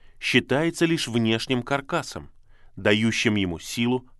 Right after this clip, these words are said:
обходиться с его нынешними обстоятельствами — и материалы которого были взяты из земли, в соприкосновении с которой он должен жить». В более подробном описании происхождения человека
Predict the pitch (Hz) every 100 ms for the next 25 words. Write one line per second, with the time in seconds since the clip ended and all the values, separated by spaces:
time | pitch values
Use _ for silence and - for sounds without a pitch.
0 | - 135 - 143 120 135 - 147 151 151
1 | 156 123 107 104 - 117 117 - 139 135
2 | 110 - 80 - 78 76 - - - -
3 | - - - - 120 117 - 110 110 113
4 | 107 113 107 117 113 104 95 110 98 92
5 | 101 90 107 101 98 113 139 107 - -
6 | - - - _ - - 117 117 107 107
7 | 110 104 104 92 87 - - 90 98 101
8 | 113 - - - 135 135 113 92 78 87
9 | 85 80 - - - - - - - -
10 | - - _ - - _ - - 101 92
11 | 139 175 139 120 113 139 113 107 101 107
12 | 104 117 110 98 92 104 104 - 107 98
13 | 107 95 82 - 87 85 98 - 78